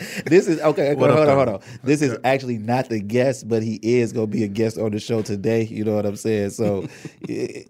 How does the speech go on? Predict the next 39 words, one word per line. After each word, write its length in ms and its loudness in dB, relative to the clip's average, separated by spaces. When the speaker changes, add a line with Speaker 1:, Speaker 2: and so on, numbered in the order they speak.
Speaker 3:
Well, 120 0
tell 200 2
us 100 -2
Speaker 1:
he 40 -4
Speaker 3:
about 180 6
Speaker 1:
a 60 8
Speaker 3:
that. 80 -2
Speaker 1:
friend 240 2
of 60 6
the 80 2
show. 280 2
He 180 0
was, 180 2
uh, 420 2
he, 300 -6
when 220 -2
we 120 2
did 240 4
Hugo 280 2
Biggs, 420 0
this 160 -2
was 140 2
Brun 260 0
Hugo 280 0
Biggs, 340 0
and 80 -2
he 80 0
also 360 0
bringing 360 -2
the 80 -6
guest 260 -4
we 80 -2
got 220 -2
today. 340 -2
So 200 -2
tell 220 0
us 120 -2
about 300 -2
Afro-Latina. 720 -4